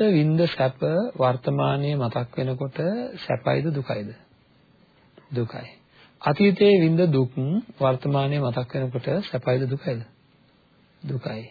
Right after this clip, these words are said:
එහෙනම් අපි මේ වර්තමානයේ විඳින ලෞකික සැප දුක් ලියාලා වැඩක් නෑ. ඇයි? දුක් සඳහා වේ.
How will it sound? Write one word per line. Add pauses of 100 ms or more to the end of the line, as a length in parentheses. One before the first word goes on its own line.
(840)
එහෙනම්
අපි
මේ
වර්තමානයේ
විඳින (460)
ලෞකික (460)
සැප
දුක් (280)
ලියාලා
වැඩක්
නෑ.
ඇයි? (920)
දුක්
සඳහා
වේ.